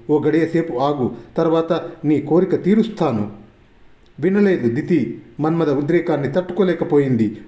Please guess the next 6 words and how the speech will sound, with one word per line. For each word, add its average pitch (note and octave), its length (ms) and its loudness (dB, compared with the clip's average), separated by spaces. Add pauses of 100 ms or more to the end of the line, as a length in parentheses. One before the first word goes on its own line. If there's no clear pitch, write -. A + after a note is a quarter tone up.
(120)
ఒళ్ళు D#3 240 4
విరుచుకోసాగింది. C#3+ 1120 0 (120)
కామం D#3+ 400 0 (120)
కళ్ళు F3 180 4
కప్పడంతో F3 680 0 (200)
కశ్యపుణ్ణి F3 560 0